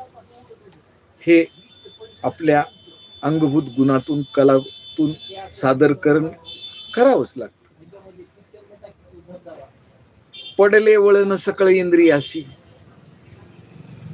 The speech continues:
पडले वळण सकळ इंद्रियासी, इंद्रियाला वळण पडतं. बोलणाऱ्याचे, बोलणाऱ्याचे हुलगे विकतात.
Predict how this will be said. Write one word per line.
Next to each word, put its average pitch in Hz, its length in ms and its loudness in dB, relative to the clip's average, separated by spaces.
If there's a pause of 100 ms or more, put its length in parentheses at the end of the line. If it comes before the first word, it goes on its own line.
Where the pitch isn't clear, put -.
(220)
पडले 170 360 4
वळण 160 380 0
सकळ 165 380 -2
इंद्रियासी, 135 580 -4 (760)
इंद्रियाला 147 360 0
वळण 214 260 2
पडतं. 147 380 -6 (4000)
बोलणाऱ्याचे, 147 760 0 (2000)
बोलणाऱ्याचे 147 720 0
हुलगे 143 420 2
विकतात. - 380 0